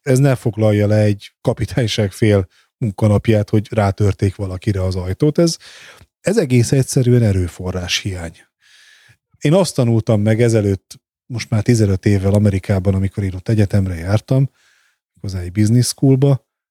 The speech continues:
hogy mindent le lehet legvégül fordítani egy bizonyos pénzügyi igényre.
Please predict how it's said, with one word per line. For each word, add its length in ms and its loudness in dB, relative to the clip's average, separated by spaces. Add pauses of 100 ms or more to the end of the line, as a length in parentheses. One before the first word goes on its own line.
(140)
hogy 140 -14
mindent 840 2
le 420 0
lehet 540 0
legvégül 800 0
fordítani 800 -2
egy 140 -2
bizonyos 540 -2 (520)
pénzügyi 600 0 (200)
igényre. 640 -6